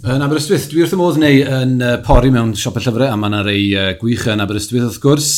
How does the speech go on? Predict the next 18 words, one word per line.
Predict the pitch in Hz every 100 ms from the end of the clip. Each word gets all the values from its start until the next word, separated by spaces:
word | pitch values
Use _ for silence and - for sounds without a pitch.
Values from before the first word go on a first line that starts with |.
| -
yy, | - 107 107
siop | 104 127 135
Inc | 139 135 127
a | 123
siop | 131 113
y | -
pethe, | 123 - 143 156
ond | - 151 147 147 - - 104
o | 180 170
dro | 156
i | 127 107
dro, | 101 117
dwi'n | 120 107
taro | 101 95
mewn | 92 101
i | 110
Waterstones | 117 - 135 135 143
hefyd, | - 87 123 175